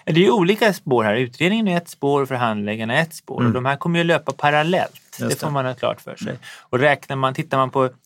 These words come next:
Speaker 1: tidsschemat för den här utredningen, eh, så står det då i uppgörelsen ska tillsättas i april tjugonitton och de ska ha trätt i kraft, de här förändringarna, tjugohundratjugoett.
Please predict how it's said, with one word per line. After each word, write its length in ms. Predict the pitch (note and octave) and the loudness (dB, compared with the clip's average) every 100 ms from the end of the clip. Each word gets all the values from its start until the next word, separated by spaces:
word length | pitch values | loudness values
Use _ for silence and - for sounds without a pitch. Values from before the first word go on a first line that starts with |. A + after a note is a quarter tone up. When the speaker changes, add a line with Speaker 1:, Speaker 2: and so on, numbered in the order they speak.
| _ | _
Speaker 1:
tidsschemat 760 | - E3 A2 - F#3 C#4 B3 - | 0 0 -2 -2 0 2 0 -2
för 100 | B2+ | -2
den 80 | G2 | -2
här 80 | |
utredningen, 680 | G2+ G2+ G#2+ - - A2 A#2+ - - - - | -4 -6 -8 -8 -6 -6 -8 -12 -20 -20 -6
eh, 160 | B2 A#2+ | -2 -2
så 160 | - | -4
står 300 | D3+ - B2+ | -6 0 0
det 60 | C#3+ | 2
då 80 | A2 | -2
i 20 | |
uppgörelsen 420 | A2 A2+ F#2+ G#2+ | -2 -2 -4 -4
ska 120 | G2+ G#2 | -10 -4
tillsättas 380 | B2 A2+ G#2+ | -4 -4 -6
i 40 | A#2+ | -6
april 280 | - A2+ G2 | -4 -6 -4
tjugonitton 720 | A2 G2+ D#3 - - G3 A#3+ - | -6 0 -2 0 2 2 2 -10
och 280 | - - | -16 -4
de 100 | C#3+ D3 | -4 -2
ska 120 | D#3 | -4
ha 80 | D#3+ | -4
trätt 300 | D#3+ D#3 F3+ | -8 -6 -10
i 20 | |
kraft, 720 | - - B3+ - - - - | -8 0 0 0 -14 -20 -8
de 120 | D#3 | -6
här 280 | G#2 G2 - - _ | -4 -6 -8 -16 _
förändringarna, 680 | - G#2+ - - G#2 - - _ _ - | -6 -6 -6 -14 -14 -12 -14 _ _ -14
tjugohundratjugoett. 1000 | - C3+ F#2+ - - - - _ - | -4 -4 -4 -6 -6 -8 -12 _ -14